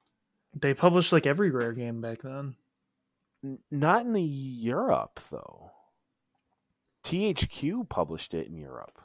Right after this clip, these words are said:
Speaker 1: Oh, weird, 'cause Rare is a U K, uh,
Speaker 2: Wait a minute. It's not, it's saying the publisher was Rare, it, not even Nintendo. Did Nintendo not allow this?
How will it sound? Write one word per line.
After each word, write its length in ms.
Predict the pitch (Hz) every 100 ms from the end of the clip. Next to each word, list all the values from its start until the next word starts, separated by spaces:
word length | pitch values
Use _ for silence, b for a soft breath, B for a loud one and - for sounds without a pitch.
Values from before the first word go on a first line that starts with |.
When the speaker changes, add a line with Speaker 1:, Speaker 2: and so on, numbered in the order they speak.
| _ _ _ _ _ 139
Speaker 1:
Oh, 120 | 139
weird, 420 | 113 113 135 107
'cause 180 | - 117
Rare 240 | 120 127 131
is 120 | 123
a 140 | 120
U 220 | 120 123 123
K, 200 | - -
uh, 60 | 170 127 131 _ 175 165 _ b b b b -
Speaker 2:
Wait 300 | 127 160 226
a 60 |
minute. 340 | 127 90 98 107
It's 200 | - -
not, 120 | 247
it's 280 | 247 175 185
saying 240 | - 233 254
the 100 | 185
publisher 460 | - 175 190 - 143
was 180 | 107
Rare, 420 | 90 95 175 123 87
it, 140 | 95
not 180 | 117 131
even 300 | 156 135 113
Nintendo. 480 | 101 92 - 196 151 - - - _ _ _ _ _ _ _ _ _ _ _ _ _ _ _ _ _ _ _ _
Did 120 | 117
Nintendo 500 | 117 123 120 151 233
not 200 | 254 170
allow 320 | 98 80 76 101
this? 500 | 180 240 - -